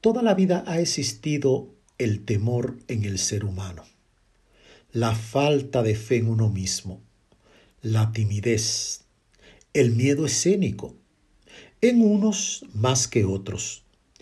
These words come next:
Y es el caso de los discípulos de Jesús, que no estaban exentos de todos estos sentimientos y emociones. Ellos, cerrados sobre sí mismos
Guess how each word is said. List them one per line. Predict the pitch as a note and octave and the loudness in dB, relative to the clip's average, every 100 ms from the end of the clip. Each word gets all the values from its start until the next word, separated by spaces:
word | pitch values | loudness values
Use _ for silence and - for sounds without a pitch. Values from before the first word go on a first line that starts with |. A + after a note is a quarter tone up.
| - - - | -20 -20 0
Y | F#3+ A#3+ | 4 6
es | - | 6
el | C4 - | 4 2
caso | - G#3 - | 2 2 4
de | F3 | 4
los | D#3+ C#3+ | 4 0
discípulos | - B2+ D#3+ D3+ E3 C#3+ - | -2 -2 -2 -2 0 0 0
de | B2 | 0
Jesús, | G#2+ F#2 - C3+ D#3+ - - - - - | 2 -2 -4 -8 -8 -12 -18 -20 -20 -4
que | - | 2
no | D#3 G#3 | 4 4
estaban | G#3+ - G#3+ G#3 | 4 4 2 4
exentos | F#3 - - F#3+ G3 G3 - F#3 - A2+ | 2 0 2 4 4 0 -2 -2 -4 0
de | C#3+ | 2
todos | A#2+ - A3+ B3 A#3+ G3 - | 2 0 0 2 2 0 0
estos | F#3+ G3+ - F#3+ - | 0 0 0 -4 -4
sentimientos | - - C#3+ B2+ C#3 C3 E3+ G#3+ F#3+ C#3 - | -6 -4 -4 -2 -2 0 0 0 -2 -4 -2
y | |
emociones. | G#2+ G#2+ A2+ G#2+ F#2+ F2+ F#2 - - _ _ _ _ - - - _ _ | -2 -2 -4 -6 -6 -8 -10 -10 -14 _ _ _ _ -20 -20 -20 _ _
Ellos, | A3+ A#3+ A#2 B2 - - - - - - | 4 4 4 2 0 -8 -14 -20 -20 -14
cerrados | - - D#3 B2+ C#3+ G#3 A#3 G3 - - | -2 4 4 4 4 6 6 4 2 -2
sobre | - C#3+ B2+ B2+ | 2 2 4 2
sí | - A3+ | 2 0
mismos | G#3+ A3+ - B2+ G2+ - | 0 0 0 -2 -2 -4